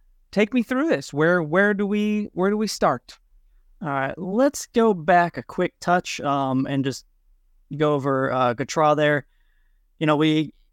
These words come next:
Speaker 2: received fifty, uh, sorry, we gave up fifty grand for the international slot.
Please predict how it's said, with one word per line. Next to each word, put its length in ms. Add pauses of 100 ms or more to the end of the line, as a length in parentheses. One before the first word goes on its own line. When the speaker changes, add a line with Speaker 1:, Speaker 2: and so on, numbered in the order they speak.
(160)
Speaker 2:
received 500
fifty, 640 (680)
uh, 600 (1500)
sorry, 220
we 80
gave 240
up 120
fifty 280
grand 340
for 80
the 300
international 560
slot. 300